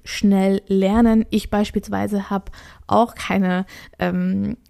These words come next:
Tonausbildung <laughs> für Podcasts, keine Ahnung, was es da alles gibt. Ich bin keine Journalistin oder whatever. Und auch da dürfen wir uns, ähm, ja, einfach ein bisschen lockerer machen und wie gesagt, immer offen für Neues sein. Und,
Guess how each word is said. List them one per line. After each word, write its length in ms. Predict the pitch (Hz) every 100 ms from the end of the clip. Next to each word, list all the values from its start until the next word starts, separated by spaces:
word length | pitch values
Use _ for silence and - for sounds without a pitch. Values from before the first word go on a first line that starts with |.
| - 202 -
Tonausbildung 1300 | - 233 233 226 - 196 214 - 220 208 202 208
<laughs> 380 | 233 - 269 302
für 220 | - 240
Podcasts, 560 | 240 254 262 233 208 -
keine 200 | 208 196
Ahnung, 220 | 214 196
was 120 | 202
es 100 | -
da 100 | 196
alles 240 | 202 202 -
gibt. 220 | 226 -
Ich 40 |
bin 140 | 208 202
keine 220 | 214 214
Journalistin 640 | 202 196 196 233 240 202
oder 180 | 190 185
whatever. 520 | 196 214 214 196 196 - - - -
Und 240 | - 208 202
auch 80 |
da 200 | 196 208
dürfen 340 | 220 214 214 208
wir 140 | 208
uns, 360 | 202 202 202 -
ähm, 380 | 202 196 190 196 -
ja, 260 | 202 208 208
einfach 260 | - 208 220
ein 60 | 208
bisschen 360 | 202 196 190
lockerer 520 | 202 214 254 226 202 185
machen 440 | 185 - 202 214
und 180 | 208 196 - - -
wie 100 | 240
gesagt, 500 | 220 202 202 202 -
immer 420 | 226 226 226 214 -
offen 320 | - 214 214
für 140 | 208 196
Neues 540 | 190 190 190 - - -
sein. 360 | 175 180 190
Und, 340 | - 185 185